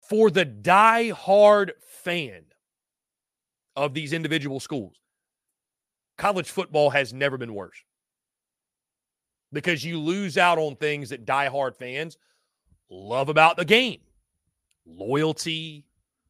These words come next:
tradition, having guys on campus three, four, five years, developing those guys,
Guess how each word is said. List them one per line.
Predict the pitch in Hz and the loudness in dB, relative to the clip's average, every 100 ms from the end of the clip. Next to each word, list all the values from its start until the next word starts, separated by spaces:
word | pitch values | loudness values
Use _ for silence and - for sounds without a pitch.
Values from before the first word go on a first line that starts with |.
| _ _ _ _ _ _ | _ _ _ _ _ _
tradition, | 147 123 147 160 - 156 | -10 -8 -2 -2 -2 -8
having | 127 147 160 156 | 0 2 2 2
guys | 151 151 143 | 4 4 2
on | 147 | -4
campus | - 151 156 151 135 | -8 -8 -8 -10 -14
three, | 135 143 156 | -14 -12 -12
four, | - 151 151 | -10 -8 -8
five | - 151 151 131 | 0 2 2 0
years, | 147 156 156 127 | -8 -6 -6 -4
developing | 139 107 147 156 143 151 | -6 -4 -4 -2 -6 -6
those | 147 139 | -6 -4
guys, | 131 151 147 147 143 | 0 2 4 2 -2